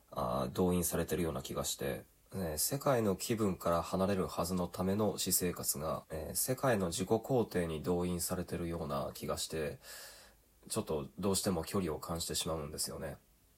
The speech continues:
まあ、さて、ここで話を、まあ、翻って別の方面に戻すと、えー、僕が鬱を抜けて得た教訓は、まあ、自分なりの丁寧な生活メソッドなどではなくてですね、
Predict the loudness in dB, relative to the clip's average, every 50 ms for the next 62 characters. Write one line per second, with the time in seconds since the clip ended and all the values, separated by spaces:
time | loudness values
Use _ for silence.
0 | _ _ -2 2 2 4 4 4 2 2 2 2 4 4 6 8 6 6 6 2
1 | -2 -2 0 2 2 2 2 2 2 2 2 0 -2 -4 -6 -2 -2 -2 -2 -2
2 | 0 0 0 4 4 4 4 4 2 -2 -4 -2 -2 -2 -2 -4 -6 -6 -2 2
3 | 2 2 2 0 -2 0 0 0 0 0 -2 -2 -2 -2 -2 -2 0 0 -2 -2
4 | -2 -4 -6 -6 -10 -18 -20 _ _ _ _ _ -8 -4 -2 -2 -2 -4 -4 -4
5 | -2 -2 -2 0 0 2 2 4 6 6 4 4 0 -4 -14 -20 -20 -12 -2 0
6 | 0 2 4 4 4 6 4 4 2 0 0 0 0 0 0 0 2 2 2 2
7 | 0 0 -2 0 -2 -2 -2 -2 -2 -4 -4 0 0 2 2 2 0 -2 -6 -10
8 | -18 -20 -20 -20 _ _ -2 0 0 2 0 0 2 2 2 4 6 6 6 6
9 | 6 6 8 8 8 6 4 2 -4 -18 -20 -20 -20 _ _ _ _ 2 4 6
10 | 6 8 6 6 4 4 4 4 4 4 4 2 4 4 4 4 6 4 2 2
11 | 0 0 0 0 2 2 2 2 2 2 2 0 0 0 0 -2 -2 -4 -6 -6
12 | -6 -4 -4 -2 -2 -2 -2 -2 -4 -6